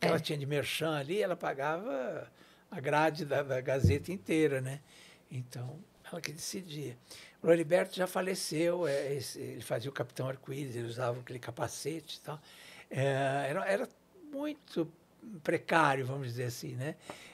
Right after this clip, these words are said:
Speaker 1: Mas era muito divertido, é, foi, foi um momento ótimo. E aí depois eu saí, a-, acabou a novela, eu virei produtor do programa.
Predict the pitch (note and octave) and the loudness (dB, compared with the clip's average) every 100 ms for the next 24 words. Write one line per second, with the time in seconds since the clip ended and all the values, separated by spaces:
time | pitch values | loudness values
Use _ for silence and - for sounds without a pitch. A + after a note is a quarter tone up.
0 | - C#3 C#3 D3 C#3+ C#3+ D3+ D#3+ E3 F3+ | -10 -4 0 0 0 2 2 2 -2 -6
1 | C#3 C3+ C#3 B2 - B2 A#2+ A#2+ - D3 | -6 0 0 -2 -8 -8 -10 -12 -12 -10
2 | C#3 C3 - C#3 C3+ C3 - - B2+ C3 | -8 -8 -8 -6 -6 -8 -14 -12 -10 -8
3 | B2 D3 - D#3+ D#3 E3 C#3+ A#2+ B2 B2 | -6 -8 -6 -6 -6 -8 -12 -14 -12 -2
4 | C3 A#2+ - B2 A3 - - - - - | -2 -2 -10 -10 -8 -8 -14 -20 -20 -20
5 | _ - C#3+ C3+ B2+ B2+ B2+ B2+ D3 D#3 | _ -8 -4 -2 -2 -2 -2 0 0 0
6 | D#3 F#3 G3 G3 C4+ G#3+ D#3 E3+ G3+ D#4 | 0 0 2 2 4 6 4 4 2 0
7 | - - - - - D#3+ - C#3+ F3+ D3+ | -4 -20 -20 -8 0 2 2 6 6 8
8 | F3+ F#3 D3 B2 C3+ C#3+ D#3 E3 C#3+ D3+ | 6 8 4 6 8 8 6 4 2 2
9 | D3+ D3+ E3 D#3 D3+ - D#3 E3 D3 - | 0 0 -2 0 -4 4 6 6 4 -2
10 | C#3+ B2+ C3+ C3+ D3+ E3 | -2 -2 -2 0 -2 -4